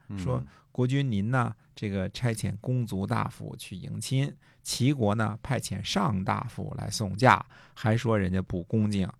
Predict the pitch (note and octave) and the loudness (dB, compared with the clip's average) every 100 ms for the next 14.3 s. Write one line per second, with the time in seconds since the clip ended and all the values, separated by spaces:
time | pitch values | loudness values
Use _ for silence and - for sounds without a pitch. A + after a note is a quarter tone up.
0 | - - G#2 G#2+ G2+ - F2+ F2 F2+ F2 | -12 -4 2 4 4 2 0 2 2 0
1 | - F2 - F#2+ E2+ - - - - - | -2 -4 -2 -4 -6 -12 -16 -14 -14 -4
2 | A#2+ B2+ B2+ A#2+ C3 C3 G2+ F#2 F2+ F2+ | -4 0 0 2 2 0 -2 -2 -2 -2
3 | F2+ - - F#2+ A2 F2+ F#2+ F#2 G2 F#2 | -4 -8 -8 2 2 2 -2 -4 -4 -6
4 | - _ _ _ F2+ F2+ F#2 - - G#2 | -8 _ _ _ -6 -6 -6 -12 -4 -2
5 | A2+ C3+ C3+ G2 F2+ F#2 - G#2 A#2 A2 | 2 2 2 0 0 0 -2 -2 0 2
6 | G#2+ - - G#2 A2+ E2 F#2 F#2+ - - | 0 -2 -2 -2 -2 -4 -4 -6 -8 -20
7 | - - G#2 G2 F#2 F#2 _ _ _ G2 | -18 -6 -4 -2 -4 -6 _ _ _ -4
8 | F#2 F2 E2+ F2 - _ _ _ _ _ | -2 -2 -4 -10 -18 _ _ _ _ _
9 | _ _ A#2 F#2+ F2 F2+ F#2 F#2 E2 - | _ _ -2 -2 -2 -6 -6 -6 -8 -10
10 | F#2 F#2 F#2 D#2+ - - - - - A#2+ | -8 -4 -4 -4 -10 -18 -18 -20 -4 2
11 | A2+ G#2+ - - _ A2 A#2 B2+ B2+ A2 | 2 0 -8 -20 _ 0 2 2 2 0
12 | - G#2+ B2 G#2+ F#2+ F#2 G#2 G2 A#2 G2 | 0 0 0 0 -2 0 -2 2 2 0
13 | G2 - G2+ G2 G2 - F#2 F#2 G#2 - | -2 -6 -2 -2 0 0 0 0 -2 -4
14 | - - F#2+ | -6 -6 -8